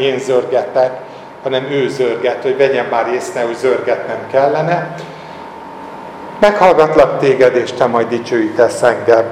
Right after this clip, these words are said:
<clears throat> És aztán még talán ez a milyen,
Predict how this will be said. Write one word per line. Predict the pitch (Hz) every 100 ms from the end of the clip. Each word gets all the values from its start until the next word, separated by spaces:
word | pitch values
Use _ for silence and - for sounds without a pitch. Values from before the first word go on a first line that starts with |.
| -
<clears throat> | - - 156 160 156 - - - - - - - - - - - - - - - - - - -
És | -
aztán | 143 151 147 139 127 - - - - - 147 - - -
még | 131 127
talán | 139 127 123
ez | 117 123
a |
milyen, | 120 117 117 113